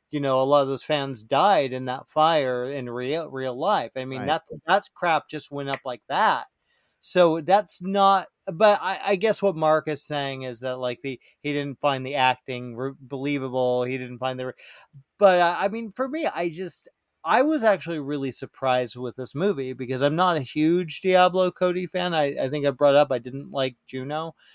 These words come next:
Speaker 1: Um, but I like this one, uh, pr-, probably mostly for the direction. I think she, uh, Karen is a talented director. I also gotta give, um,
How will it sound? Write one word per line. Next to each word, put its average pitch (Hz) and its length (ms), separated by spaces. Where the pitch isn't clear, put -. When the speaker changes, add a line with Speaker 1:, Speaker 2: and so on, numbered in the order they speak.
Speaker 1:
Um, 135 520
but 170 180
I 202 100
like 233 360
this 190 220
one, 160 320
uh, 160 60
pr-, - 220
probably 226 600
mostly 143 440
for 139 180
the 123 120
direction. 127 540
I 123 100
think 135 220
she, 139 440
uh, 131 160
Karen 135 340
is - 200
a 127 360
talented 139 500
director. 147 680
I 147 200
also 196 420
gotta 151 260
give, 139 260
um, 120 420